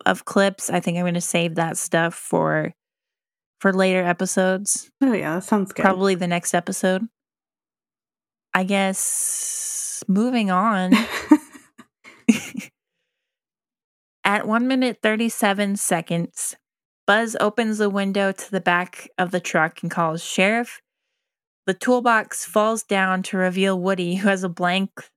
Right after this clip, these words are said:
Speaker 1: like, dopey-looking expression on his face and falls into some trash. Buzz says, "There you are," and tells him,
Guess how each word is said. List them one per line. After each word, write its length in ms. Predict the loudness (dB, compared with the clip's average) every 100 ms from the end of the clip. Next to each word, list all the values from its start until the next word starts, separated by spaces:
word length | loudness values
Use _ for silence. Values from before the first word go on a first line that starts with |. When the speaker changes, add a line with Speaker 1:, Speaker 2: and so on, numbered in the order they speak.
| _
Speaker 1:
like, 180 | -10 2
dopey-looking 720 | 2 2 0 0 -2 -2 -2
expression 600 | -4 -4 -2 -2 0 0
on 100 | 0
his 160 | 0 -4
face 680 | 2 4 4 0 -4 -6 -8 _ _ _ _ -20 _
and 200 | 0 0
falls 380 | 4 4 4 0
into 200 | -4 -4
some 240 | -4 -4
trash. 640 | -2 0 2 2 -2 -10 -14 _ -2
Buzz 280 | 0 0
says, 380 | -2 -2 -2 -6 0
"There 180 | 0 2
you 160 | -2
are," 160 | -4 -4
and 140 | -6
tells 240 | -4 -4 -2
him, 180 | -6